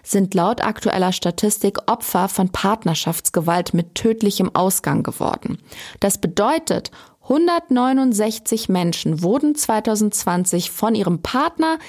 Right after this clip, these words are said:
ihrer Partnerin oder dem oder der Ex getötet. Für die treuen Mordlausch-Hörerinnen und Hörer unter euch ist das leider keine Neuigkeit.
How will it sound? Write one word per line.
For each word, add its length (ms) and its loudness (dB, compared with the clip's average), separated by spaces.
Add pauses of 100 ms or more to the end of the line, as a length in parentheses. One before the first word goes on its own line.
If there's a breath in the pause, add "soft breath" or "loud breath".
(100)
ihrer 240 0
Partnerin 800 0 (320 loud breath)
oder 360 2
dem 280 2
oder 180 2
der 240 -2
Ex 280 -6
getötet. 640 -6 (540)
Für 140 0
die 120 0
treuen 380 2
Mordlausch-Hörerinnen 1080 2
und 180 2
Hörer 320 2
unter 320 0
euch 220 0
ist 160 -2
das 120 -2
leider 300 0
keine 340 0
Neuigkeit. 800 0